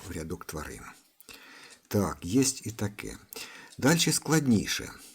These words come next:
Дальше складніше. Давайте звернемо увагу на другий пункт. Зелений будинок знаходиться зліва від білого. Зліва від білого. От ми їх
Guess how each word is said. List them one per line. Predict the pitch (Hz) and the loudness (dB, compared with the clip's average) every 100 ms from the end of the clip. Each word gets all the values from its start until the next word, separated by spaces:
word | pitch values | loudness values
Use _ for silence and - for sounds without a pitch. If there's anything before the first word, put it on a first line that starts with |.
| - | -16
Дальше | - 95 92 82 | -6 -4 -2 -4
складніше. | - 92 90 139 - 120 | -4 -4 0 0 0 -2
Давайте | 101 113 104 | 0 2 2
звернемо | 90 95 90 87 85 82 | 0 0 0 -2 -2 -4
увагу | 101 95 139 143 127 123 | -4 0 2 2 0 -2
на | 98 98 120 131 135 - - _ | -2 0 0 0 -4 -16 -20 _
другий | - 107 107 107 | -2 0 2 0
пункт. | - 76 76 82 | -2 -6 -6 -4
Зелений | 101 101 104 87 80 | 0 2 2 0 -4
будинок | 78 82 127 151 139 | -6 0 2 2 0
знаходиться | 107 90 - 123 117 - | -2 -2 -2 0 0 0
зліва | 101 87 92 117 113 | -2 -2 0 0 2
від | 98 87 101 76 | 0 0 -2 -2
білого. | 73 92 82 78 73 69 80 73 73 - - - - _ | -2 -2 -2 -4 -6 -6 -8 -8 -12 -16 -18 -20 -20 _
Зліва | 85 90 90 87 | -10 -6 -4 -4
від | 87 76 | -6 -6
білого. | 73 69 76 80 | -8 -8 -8 -8
От | 71 82 | -8 -8
ми | 82 | -8
їх | 69 | -10